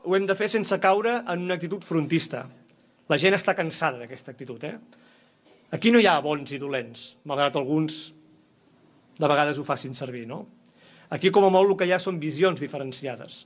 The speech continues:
eh? Però bons i dolents no. Per tant, hem de buscar punts de trobada, resoldre conflictes i, sobretot, mirar endavant. En Quico Homs, eh, el portaveu del govern, ho deia fa uns dies.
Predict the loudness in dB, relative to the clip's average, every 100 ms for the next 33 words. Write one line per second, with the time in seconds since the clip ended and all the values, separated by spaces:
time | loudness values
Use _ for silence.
0 | _ -14 -14 -16 _ 4 6 6 2 0
1 | 0 -2 -6 -12 -16 -20 _ _ -4 2
2 | 2 2 0 -2 -2 -2 -2 -4 -4 0
3 | 2 4 4 -2 -10 -20 -20 -4 0 4
4 | 4 4 0 -2 -2 2 2 2 -4 -4
5 | 2 4 4 0 -2 0 2 2 -2 -2
6 | -8 -20 _ _ _ _ _ _ -8 0
7 | 4 6 6 4 -6 -14 -14 -10 -8 -4
8 | 0 2 4 2 2 4 2 2 -6 -18
9 | -20 _ _ _ 0 4 6 4 -2 -2
10 | -4 -4 -8 -18